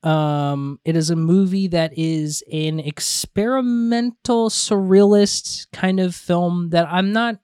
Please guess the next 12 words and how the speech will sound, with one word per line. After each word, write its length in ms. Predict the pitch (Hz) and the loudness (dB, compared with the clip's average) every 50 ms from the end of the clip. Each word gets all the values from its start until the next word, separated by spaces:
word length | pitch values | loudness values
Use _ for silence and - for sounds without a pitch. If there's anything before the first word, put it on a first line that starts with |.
| _ _ _ _ _ _ _ _ _ _ _ _ _ _ _ _ _ _ _ _ _ _ _ | _ _ _ _ _ _ _ _ _ _ _ _ _ _ _ _ _ _ _ _ _ _ _
I'm 140 | - 214 285 | -2 -2 -2
not 180 | 339 427 440 403 | 0 0 0 -2
a 40 | 269 | -2
big 220 | 196 254 254 220 | -2 -4 -4 -4
experimental 760 | 226 196 - - - - - 185 180 175 180 180 180 175 165 | -4 -6 -6 -8 -10 -6 -4 -4 -2 -2 -2 -2 -2 -4 -6
cinema 680 | 151 - - - 147 151 147 151 151 156 156 151 147 - _ | -6 -6 -4 -4 -4 -2 -2 -2 -2 -2 -2 -4 -8 -12 _
guy 320 | 151 147 147 160 165 165 165 | -4 0 0 2 2 2 0
because 280 | 160 156 151 165 156 160 | -2 0 -2 0 0 0
a 60 | 196 | 0
lot 200 | 170 175 190 196 | 2 2 2 2
of 100 | 190 180 | 2 0
it, 120 | 180 175 | -2 -4